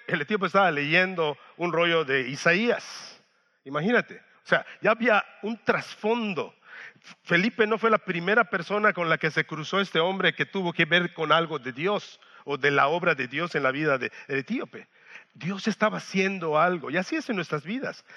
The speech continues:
Cuando tú estás conversando con una persona que no conoce el evangelio, no, no asumas que esta es la primera vez que Dios va a hacer algo. No, no lo sabemos. Ese es, ese es el, el trabajo de Dios y del Espíritu Santo. Pero podemos observar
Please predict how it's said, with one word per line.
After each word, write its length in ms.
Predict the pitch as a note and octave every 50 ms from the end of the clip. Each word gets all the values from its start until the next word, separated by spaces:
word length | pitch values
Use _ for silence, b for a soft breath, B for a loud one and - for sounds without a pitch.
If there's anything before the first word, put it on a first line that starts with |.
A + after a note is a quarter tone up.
| B B B B B
Cuando 240 | - F3 E3 D#3 D#3+
tú 120 | - - C4
estás 260 | B3 - B3+ B3 -
conversando 640 | - A3+ G3 E3 D3+ C3+ - F#3+ G3 G#3 G#3+ G3+ D#3
con 100 | E3 F3
una 200 | F#3 F#3 E3 -
persona 600 | - C#3 B2 - - E3 F3 F3+ F3 F3+ F3+ F3 B B B B B B
que 120 | - D3
no 160 | C#3 C#3 F#3+ A3
conoce 400 | - A3 F#3+ F3+ F#3 F3 F3+ E3
el 60 | D3+
evangelio, 640 | C3+ B2+ B2 B2+ A#2 - C3 A#2+ A#2+ A#2+ C#3+ D#3+ B B B B B B
no, 180 | E3 A#3 - -
no 140 | F3+ A#3+ B3+
asumas 460 | A3 - A3 A3+ A3+ A3+ G#3+ - -
que 140 | - D3+ C3+ D#3+ E3+ D#3+ - - - -
esta 180 | E3+ F3 -
es 40 | F#3+
la 80 | F3 D#3+
primera 340 | - D3 C#3+ D#3 E3 D#3 C#3+
vez 180 | C#3+ D#3+ D#3
que 120 | - C3 B2
Dios 200 | C3+ C#3+ C#3+ C#3
va 40 | C#3+
a 20 | C3+
hacer 200 | - C#3 B2+ A#2+
algo. 160 | - - D3
No, 140 | F#3 A3 A3+
no 140 | G3 G#3 A#3+
lo 80 | B3+
sabemos. 600 | - - F#3+ F3 C4+ G4+ G#4 D#3 - - - - _ B B B B
Ese 200 | B F3+ - D#4+
es, 140 | C#4 - - -
ese 160 | - - F#4+
es 140 | C#4+ - -
el, 200 | C#3 C#3+ C3+ - -
el 120 | C3+ A#2+
trabajo 460 | - D3 C#3+ C#3 G3 C#4+ - E4 D4
de 100 | F#3 D#3+
Dios 260 | C3 C#3 F3+ G#3+ G3+
y 40 | F3
del 120 | D#3 C3+ B2
Espíritu 360 | - - A3 A#3 F#3 E3+ D3
Santo. 400 | - F#3+ A#3+ C4+ A#3+ - - - B B B B B B B B
Pero 280 | - F#3+ F3+ F#3 F3 B B B B
podemos 400 | - F3 F3 A#3+ C#4+ D#4 - -
observar 580 | A#3+ F#3+ - G3 E3 C3+ A#2+ A#2+ A2+ A2 -